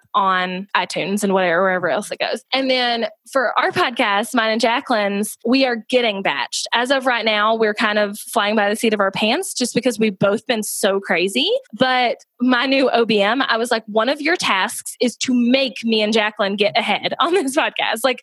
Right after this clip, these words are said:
I need you to just, like, if I don't do it, you're gonna come to my house and you're gonna make me do it." Like, I don't know what else to say. And so we are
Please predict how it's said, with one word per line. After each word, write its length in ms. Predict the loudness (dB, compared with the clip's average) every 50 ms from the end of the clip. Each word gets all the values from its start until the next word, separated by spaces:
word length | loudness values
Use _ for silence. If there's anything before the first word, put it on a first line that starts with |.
| -6 -4 -2
I 120 | -2 0
need 320 | 0 0 0 0 0 0 0
you 200 | 0 0 0 -2
to 180 | -2 -2 -2 -2
just, 300 | 0 0 -2 -2 0 0
like, 240 | 0 0 0 -2 -2 _
if 140 | -2 -2 0
I 140 | 0 0 0
don't 260 | 0 0 -2 -2 0
do 160 | 0 2 2 2
it, 160 | 0 0 0
you're 160 | 0 -2 0
gonna 220 | 0 0 0 0
come 200 | 0 -2 -2 0
to 60 | 0 0
my 160 | 0 0 0
house 320 | 0 0 0 0 0 -2
and 100 | -2 0
you're 120 | 0 0 0
gonna 160 | 0 0 2
make 240 | 0 0 0 0 -2
me 100 | -4 -4
do 140 | -2 -4
it." 180 | -4 -4 -2 -2
Like, 140 | -2 -2 -2 -2 -2
I 80 | 0
don't 140 | 0 2 0
know 80 | 0 0
what 100 | 2 2
else 160 | 0 0 -2
to 120 | -6 -8
say. 340 | -6 -2 -2 0 0 0 0
And 260 | 0 0 0 0 -2
so 380 | 0 0 0 2 2 2 0 -2 -2 -2
we 280 | 0 2 2 2 2
are 760 | 2 2 2 2 2 2 2 2 2 2 2 2 2 0 -2